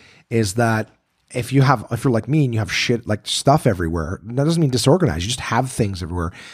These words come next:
Things trigger thoughts and reminders and, "Oh, I need to put that thing away. Oh, I, yeah, I forgot I have to bring that, that shirt to so-and-so." And, "Oh yeah, that, that, well, I don't fucking know. I don't know. Ah, I gotta, still gotta read that book. I forgot to read that book. Oh, there's the bill sitting there. I forgot to mail that." Like,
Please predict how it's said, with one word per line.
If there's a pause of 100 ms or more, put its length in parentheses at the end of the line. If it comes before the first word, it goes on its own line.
(180)
Things (160)
trigger
thoughts
and
reminders
and,
"Oh,
I
need
to
put
that
thing
away.
Oh,
I,
yeah,
I
forgot
I
have
to
bring
that, (160)
that
shirt
to
so-and-so."
And, (500)
"Oh
yeah,
that,
that,
well,
I
don't
fucking
know.
I
don't
know.
Ah,
I
gotta,
still
gotta
read
that
book.
I
forgot
to
read
that
book.
Oh,
there's
the
bill
sitting
there.
I
forgot
to
mail
that."
Like,